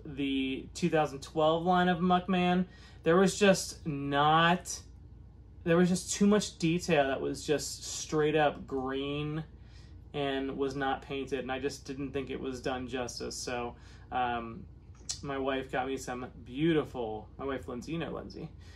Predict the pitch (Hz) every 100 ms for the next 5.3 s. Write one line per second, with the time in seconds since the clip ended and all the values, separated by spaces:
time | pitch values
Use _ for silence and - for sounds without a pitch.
0 | - - 147 147 135 147 127 120 135 135
1 | 151 143 - 139 127 123 123 - 147 135
2 | 131 123 - 123 131 135 123 127 123 123
3 | 123 120 117 123 123 - 131 123 120 120
4 | 117 123 117 - 127 123 123 120 123 -
5 | 135 123 123